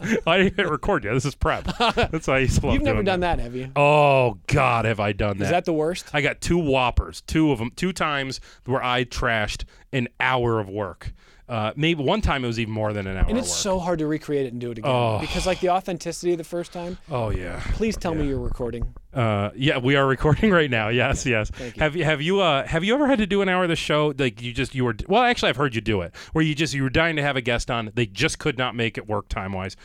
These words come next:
Speaker 1: so you just had to record the hour, even though, in theory, you wouldn't like to do that. I've heard you do at least an interview
Speaker 2: Yeah.
Speaker 1: that was recorded
Speaker 2: One,
Speaker 1: earlier.
Speaker 2: once in a while.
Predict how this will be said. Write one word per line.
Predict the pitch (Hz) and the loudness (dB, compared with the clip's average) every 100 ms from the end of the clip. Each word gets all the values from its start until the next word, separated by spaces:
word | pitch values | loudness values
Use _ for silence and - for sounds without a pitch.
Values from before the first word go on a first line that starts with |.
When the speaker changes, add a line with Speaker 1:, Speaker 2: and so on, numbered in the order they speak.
| - | -10
Speaker 1:
so | - | -4
you | 117 | -4
just | 104 101 117 | -4 -6 -8
had | - 113 | -6 -6
to | 101 | -4
record | 101 - 104 | -6 -4 -4
the | 101 98 | -4 -4
hour, | 95 98 | -4 -4
even | 95 95 | -6 -6
though, | 98 92 - - - | -6 -8 -12 -20 -10
in | 131 | -6
theory, | 110 113 107 | -4 0 2
you | 101 | 2
wouldn't | 104 101 | 0 -2
like | 98 | -6
to | - | -8
do | 98 101 | -8 -4
that. | 107 - | -4 -2
I've | 165 | -2
heard | 190 240 | -2 -2
you | 151 | -4
do | 135 131 | -4 -4
at | |
least | 113 120 107 | -4 -6 -8
an | 110 | -6
interview | 117 98 95 90 | -6 -6 -6 -6
Speaker 2:
Yeah. | 208 196 180 165 147 | -2 2 2 0 -2
Speaker 1:
that | 123 | -8
was | 107 | -8
recorded | 101 - 107 95 95 | -10 -10 -8 -8 -4
Speaker 2:
One, | 170 190 | -2 -2
Speaker 1:
earlier. | 180 | -2
Speaker 2:
once | 170 185 196 | -2 -2 -2
in | 196 | -2
a | |
while. | 165 120 107 127 | -2 -2 -8 -16